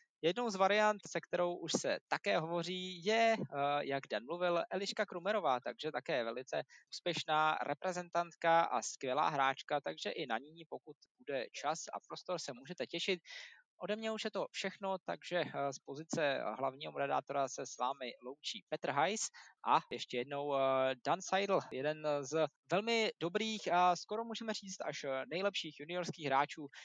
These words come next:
které Česká republika v posledních letech vyprodukovala.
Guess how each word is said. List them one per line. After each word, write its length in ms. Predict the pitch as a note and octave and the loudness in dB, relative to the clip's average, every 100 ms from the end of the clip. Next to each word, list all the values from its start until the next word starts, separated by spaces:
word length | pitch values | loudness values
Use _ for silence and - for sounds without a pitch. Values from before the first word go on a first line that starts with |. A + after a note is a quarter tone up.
| - _ | -20 _
které 360 | D3+ D#3+ D#3 - _ - - | 4 6 6 2 _ -8 2
Česká 60 | E3+ | 2
republika 580 | D3+ E3+ E3+ F3 E3 | 2 -2 0 4 4
v 120 | - - | 4 -4
posledních 500 | E3+ - F3+ D3+ - - | -2 0 0 -4 -16 -8
letech 320 | C#3+ - B2 - - | -4 -2 -4 -6 -12
vyprodukovala. 680 | - F3+ E3 F3 D#3+ D3+ | -6 -6 -4 2 6 6